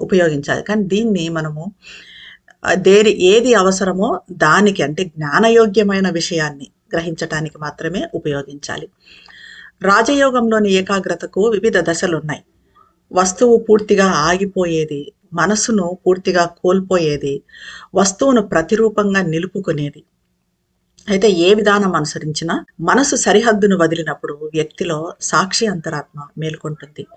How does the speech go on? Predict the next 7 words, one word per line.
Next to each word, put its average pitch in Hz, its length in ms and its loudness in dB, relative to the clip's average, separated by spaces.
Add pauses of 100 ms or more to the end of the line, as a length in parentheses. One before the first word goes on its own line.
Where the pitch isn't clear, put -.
(400)
ఈ 208 200 6
దశలో 180 460 4
మనసు 185 360 2
బాహ్య 190 400 0
విషయాల 185 420 2
నుంచి 175 300 -6
దూరమైనప్పటికీ 185 1080 0